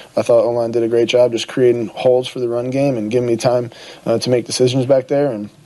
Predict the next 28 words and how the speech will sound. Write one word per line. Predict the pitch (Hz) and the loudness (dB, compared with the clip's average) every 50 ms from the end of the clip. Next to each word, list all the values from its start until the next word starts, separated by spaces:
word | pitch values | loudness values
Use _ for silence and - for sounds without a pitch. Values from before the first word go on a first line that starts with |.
| _ _ _ _ - - - - - - - | _ _ _ _ -18 -12 -12 -12 -10 -6 -2
uh, | 104 113 110 110 110 104 104 98 92 | 0 0 2 2 2 2 2 0 -2
when | - - 110 120 | -4 -4 -2 2
they | 123 120 | 2 2
were | 117 | 2
zoning | 117 127 123 123 117 117 | 2 2 2 2 0 -2
us | 120 117 127 | 0 0 2
off, | 131 139 135 135 | 4 2 2 0
just | - 117 110 - | -4 -10 -6 -4
finding | - 131 127 127 120 | -2 -2 0 -2 -2
the | 117 | -2
holes, | 113 127 135 147 151 139 | 0 2 2 2 2 0
and | 123 113 110 | -2 -4 -4
when | 113 113 | -4 -4
they | 113 110 | -4 -2
manned | 113 117 117 117 | -2 -2 -2 -2
us | 117 - 131 | 0 0 0
up | 127 - | 0 2
a | - | 2
couple | - 131 123 | 0 -2 -2
times | 123 - 123 127 123 | -2 -6 -6 -4 -4
at | 123 117 | -4 -4
the | - 127 131 | -4 -2 -2
end, | 131 139 135 | 0 0 -2
just, | 123 113 - - - - - - - | -2 -4 -8 -10 -12 -16 -20 -20 -8
just | - 120 123 110 | -4 -4 -2 0
beating | 139 135 127 123 127 123 | 2 0 0 0 -2 -2
their | 120 120 | 0 0
matchups. | 120 123 131 127 - 113 107 - - - - - - | 2 2 0 2 2 0 0 0 -2 -4 -8 -8 -8